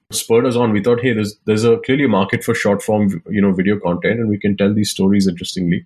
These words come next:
And then just the exact diametric opposite of the fortuitous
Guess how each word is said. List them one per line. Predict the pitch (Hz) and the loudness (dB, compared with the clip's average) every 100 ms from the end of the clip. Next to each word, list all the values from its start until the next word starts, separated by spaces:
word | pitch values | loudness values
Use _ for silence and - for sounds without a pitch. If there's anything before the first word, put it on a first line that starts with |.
| - | -2
And | 120 | 0
then | 151 160 - - _ 104 | 2 2 -2 -10 _ -6
just | 98 151 - | -2 -2 0
the | 170 | 0
exact | 135 110 110 113 135 107 | 0 0 0 0 -2 -4
diametric | 101 110 113 110 139 131 - | -2 0 0 0 -2 -4 -2
opposite | 101 104 120 123 120 | -2 -2 0 0 2
of | 113 - | 0 0
the | 117 113 107 - - | 2 4 2 -4 -4
fortuitous | 107 - 117 120 120 113 - | -4 0 0 2 2 0 -4